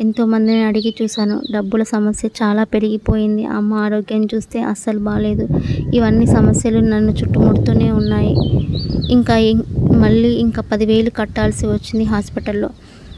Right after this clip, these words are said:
ఇప్పుడు ఆ డబ్బు నా దగ్గర లేదు. అందరినీ అడుగుతూ అడుగుతూ అలసిపోయాను. నువ్వేమన్నా నాకు సహాయం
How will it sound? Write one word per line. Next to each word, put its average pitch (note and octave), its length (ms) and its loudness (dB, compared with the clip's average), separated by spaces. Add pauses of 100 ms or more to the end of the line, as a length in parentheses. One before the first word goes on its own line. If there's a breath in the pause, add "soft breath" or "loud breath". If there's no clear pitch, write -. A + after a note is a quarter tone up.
(480 loud breath)
ఇప్పుడు A#3 260 -2
ఆ A3 200 0
డబ్బు G#3 300 0
నా A3 160 2
దగ్గర G#3+ 340 -2
లేదు. G#3+ 420 -2
అందరినీ A3+ 580 0
అడుగుతూ A3 480 -2
అడుగుతూ G#3+ 400 -2
అలసిపోయాను. G#3 880 -2 (720)
నువ్వేమన్నా A#3+ 560 4
నాకు A#3 260 0
సహాయం A3 440 0